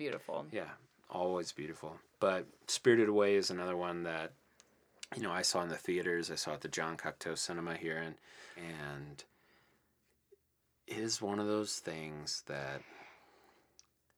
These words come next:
Speaker 1: There is nothing like it.
Speaker 2: I mean, just the immersion. And it wa-, it's weird because it's so relatable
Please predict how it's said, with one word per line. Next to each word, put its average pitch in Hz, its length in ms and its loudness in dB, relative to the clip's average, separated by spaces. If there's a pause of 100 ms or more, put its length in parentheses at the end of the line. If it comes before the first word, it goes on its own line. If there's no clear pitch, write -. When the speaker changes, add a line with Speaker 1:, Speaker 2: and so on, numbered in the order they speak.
(640)
Speaker 1:
There 175 300 8
is 180 180 4
nothing 147 320 0
like 127 260 -4
it. 143 200 -2 (120)
Speaker 2:
I 101 100 -2
mean, 113 180 0
just 123 300 -2
the 113 120 6
immersion. 101 1120 0 (500)
And 95 100 -8 (140)
it 120 100 -4
wa-, 123 240 2 (440)
it's 135 220 0
weird 151 460 10
because 131 380 0
it's 104 160 2
so - 500 6
relatable 95 960 0